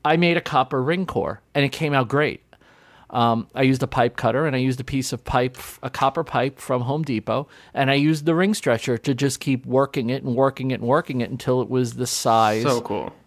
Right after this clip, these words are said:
Speaker 1: that I needed. And holy crap, I made a copper ring that fits me. Now, that's not the final plan, but that is a hell of a head start.
Speaker 2: Yeah.
Speaker 1: Because that's gonna get me to the final plan, and it looks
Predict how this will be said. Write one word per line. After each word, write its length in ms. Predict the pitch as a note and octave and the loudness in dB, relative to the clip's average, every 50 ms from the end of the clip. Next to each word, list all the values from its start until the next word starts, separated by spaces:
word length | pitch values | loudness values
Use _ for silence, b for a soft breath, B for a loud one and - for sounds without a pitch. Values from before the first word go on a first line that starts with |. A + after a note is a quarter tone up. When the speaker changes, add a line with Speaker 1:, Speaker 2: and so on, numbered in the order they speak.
| _ | _
Speaker 1:
that 140 | - D3+ C#3+ | -2 0 2
I 100 | D3+ D3+ | 2 2
needed. 320 | D#3+ F#3+ A3+ F#3+ D3+ - - _ _ - | 2 2 2 0 -2 -4 -6 _ _ -2
And 400 | C#3+ D3+ D3+ D3+ D3 D3+ D3 - B B B B B B | 0 2 2 2 2 0 -4 -8 B B B B B B
holy 420 | - - C#3 C#3+ - D3+ E3 G3 | -10 -4 0 0 2 2 0 0
crap, 420 | - - - C#3 A2+ A#2 - - - - - | -2 -2 0 2 2 2 0 -2 -8 -4 -2
I 200 | C#3 C3+ D3+ E3 | 0 2 2 0
made 440 | D#3 D3+ C#3 C3+ C3 C#3 C#3+ C3+ - | 0 -2 -2 -2 -2 -4 -4 -6 -6
a 100 | C3+ C3+ | -6 -6
copper 480 | C3 - - - B2 B2 - F#3 F3+ F3+ | -6 -4 -2 0 0 0 0 0 -2 -2
ring 500 | E3+ E3+ E3 C#3 G#2+ G2+ A2+ B2+ C3+ B2+ - | 0 0 0 0 0 -2 -2 -4 -6 -6 -6
that 160 | B2 A2+ - | -6 -6 -8
fits 400 | - - - D#3 C3+ - - - | -8 -6 -4 -4 -2 -2 -4 -10
me. 180 | F2 C#2+ - B B B B B | -10 -10 -12 B B B B B
Now, 140 | - A#2+ A2 | 0 0 2
that's 240 | A#2 C3 B2 - - | 2 0 0 0 -2
not 220 | C#3+ C3 B2+ B2+ | -2 -2 -2 -2
the 60 | - | -6
final 500 | - - - B2 B2 B2+ A#2+ A2 G#2+ G#2 | -8 -4 -4 -2 -2 -2 -2 -2 -4 -4
plan, 640 | - - - - C#3+ D3+ D3+ G#2 F#2 G2 B2+ D#3+ - _ b b b b b b b b b | -8 -10 -8 -4 -2 -2 0 -2 -2 -4 -6 -8 -10 _ b b b b b b b b b
but 200 | - C#3+ B2+ C3 - | -2 -2 -2 0 0
that 220 | D3 C#3 C#3 - - | 0 0 0 -2 -2
is 420 | C#3+ D3 D#3 D#3+ D3+ C#3 B2+ - _ | -2 0 2 2 2 0 -2 -6 _
a 100 | - A#2 | -6 -6
hell 460 | G#2 G2+ - - G#2 A#2 B2 D3+ E3 D#3 | -4 -4 -6 -4 0 0 2 4 4 2
of 120 | C3 A#2+ | 2 2
a 80 | B2 A#2 | 2 2
head 240 | A#2+ C3+ C3+ C#3 A#2+ | 2 2 0 0 -2
start. 480 | - - - - D#3+ E3+ C#3+ G2 - - | -6 -8 -4 -2 0 0 0 0 -2 -2
Speaker 2:
Yeah. 280 | G#2+ A2 G#2+ A2+ G#2+ - - _ _ _ - - | 0 2 2 2 0 -2 -10 _ _ _ -10 -4
Speaker 1:
Because 380 | C#3 C3+ B2 D3 D3+ D3 B2+ | -2 -2 0 0 0 -2 -2
that's 300 | - - B2 C3+ D3+ - - | -2 0 0 0 0 0 0
gonna 220 | - F#3 E3+ E3 | 0 0 0 0
get 400 | C3+ A#2 A2 C3+ D3 G3 F#3 - | -2 -4 -2 -2 0 0 -2 -4
me 160 | C#3 C3 A#2+ A2+ | -4 -2 -2 -4
to 200 | - - C#3+ C3 | -2 -2 0 0
the 120 | A#2+ B2 | 0 0
final 440 | - - C#3 B2+ A#2+ A2+ A2+ G#2+ G#2 | -2 0 0 0 2 2 0 -2 -2
plan, 340 | - - D#3+ D#3 C#3 A2 F2 | -4 -4 -6 -4 -4 -4 -4
and 160 | E2 C#3 C#3 | -2 -2 -2
it 120 | C#3 - - | -2 -2 -2
looks 340 | E3 D#3 D#3+ D#3 - - | 0 0 0 -2 -4 -12